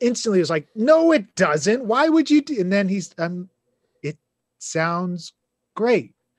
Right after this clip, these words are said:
Like, it totally worked. And usually I would not have done that.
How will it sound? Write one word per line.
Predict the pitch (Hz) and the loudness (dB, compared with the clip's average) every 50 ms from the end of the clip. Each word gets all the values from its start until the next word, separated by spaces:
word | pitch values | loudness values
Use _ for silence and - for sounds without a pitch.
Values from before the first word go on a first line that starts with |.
| _ _ _ _ _ _ _ _ _ _ - | _ _ _ _ _ _ _ _ _ _ -4
Like, | 165 165 170 | -4 -2 0
it | 185 180 - | -2 -2 -2
totally | - - 180 185 196 190 190 185 175 175 | -2 2 4 4 4 4 4 4 4 2
worked. | 165 165 135 107 113 - _ - _ _ _ _ _ _ _ _ _ _ _ _ _ 160 | 2 0 -4 -6 -10 -20 _ -20 _ _ _ _ _ _ _ _ _ _ _ _ _ -8
And | 160 156 160 | -6 -2 0
usually | 180 202 220 190 220 208 190 185 180 180 | 2 2 2 2 2 2 4 2 2 0
I | 214 175 208 | 0 0 0
would | 262 269 247 | 2 2 2
not | 196 190 185 170 - | 2 0 0 0 -2
have | 175 160 | -4 -2
done | - 202 196 202 202 180 | -2 -2 -2 -2 -4 -6
that. | 131 110 - 57 - | -10 -14 -18 -20 -20